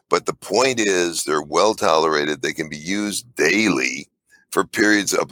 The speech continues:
as long as a year and longer, because that's been studied and published. And I think it's important to understand that they can keep these people's potassiums down in the ranges in the fours, and you can keep going with aces and arbs therapy.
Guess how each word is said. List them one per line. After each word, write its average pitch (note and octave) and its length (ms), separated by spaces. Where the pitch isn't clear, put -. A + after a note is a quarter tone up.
as E2 140
long F#2 340
as G2 120
a F2+ 60
year F2 360
and D2 160
longer, E2+ 540
because D#2 640
that's D#2+ 320
been D#2 220
studied D#2 440
and - 160
published. - 580
And F2+ 400
I F2 140
think A#2 260
it's - 160
important F#2+ 480
to F2+ 100
understand D#2+ 460
that D#2 120
they G2 140
can A#2 200
keep G#2 220
these F#2 200
people's F2 380
potassiums D#2+ 720
down - 360
in G#2 180
the A2 100
ranges F2 440
in E2+ 120
the E2+ 60
fours, - 680
and F2+ 160
you G2+ 100
can F2 200
keep - 240
going D#2+ 580
with D2+ 240
aces D#2 380
and D2 120
arbs C#2 340
therapy. E2 500